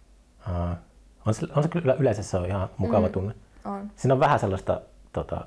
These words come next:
Speaker 2: Se on vähän kiusallista myös.
Speaker 1: se on, siis
Speaker 2: Mm.
Speaker 1: se on ihan älyttömän
Speaker 2: Mm,
Speaker 1: kiusallista.
Speaker 2: joo. On se joo, varsinkin sitten kun miettii jotain omia tekstejä, kun ne on kuitenkin sillä tavalla henkilökohtaisia,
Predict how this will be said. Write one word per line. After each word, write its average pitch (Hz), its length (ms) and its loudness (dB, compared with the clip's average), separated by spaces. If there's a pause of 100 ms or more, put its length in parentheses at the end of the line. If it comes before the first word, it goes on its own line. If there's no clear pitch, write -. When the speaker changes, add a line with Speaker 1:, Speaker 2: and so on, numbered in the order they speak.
Speaker 2:
Se - 120 -12
on - 20 -6
vähän 247 140 -4
kiusallista 226 520 -4
myös. 208 420 -6
Speaker 1:
se - 140 -2
on, 101 240 2
siis 117 200 0
Speaker 2:
Mm. - 60 -4
Speaker 1:
se 120 80 2
on 104 60 0
ihan 107 200 4
älyttömän 110 400 2
Speaker 2:
Mm, 95 40 0
Speaker 1:
kiusallista. - 480 -2 (180)
Speaker 2:
joo. 202 200 -10 (1300)
On 208 180 4
se 196 180 0
joo, 165 240 0
varsinkin 180 380 -4
sitten - 220 -12 (160)
kun 196 100 -12
miettii 185 280 -10
jotain 185 180 -6
omia 185 260 -4
tekstejä, 185 360 -8
kun 202 100 -8
ne 196 60 -8
on 202 60 -8
kuitenkin 202 320 -8
sillä 196 220 -6
tavalla 190 220 -4
henkilökohtaisia, 202 880 -4